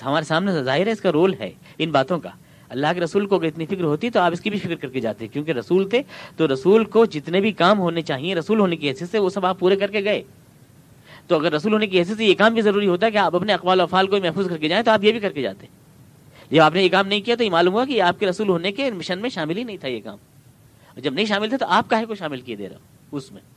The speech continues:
یہ منکرین حدیث کی منطق ہے جو بالاتفاق مسلمان نہیں ہے، ان کو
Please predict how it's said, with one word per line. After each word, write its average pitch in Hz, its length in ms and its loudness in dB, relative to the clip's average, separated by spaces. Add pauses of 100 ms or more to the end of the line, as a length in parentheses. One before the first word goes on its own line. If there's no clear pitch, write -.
(720)
یہ 185 320 4
منکرین 160 400 0
حدیث 131 240 -4
کی 143 100 -6
منطق 120 380 -4
ہے 101 120 -12 (640)
جو 196 160 4
بالاتفاق 156 640 0
مسلمان 127 380 -4
نہیں 110 220 -8
ہے، 82 120 -18 (580)
ان 131 160 -8
کو 180 140 2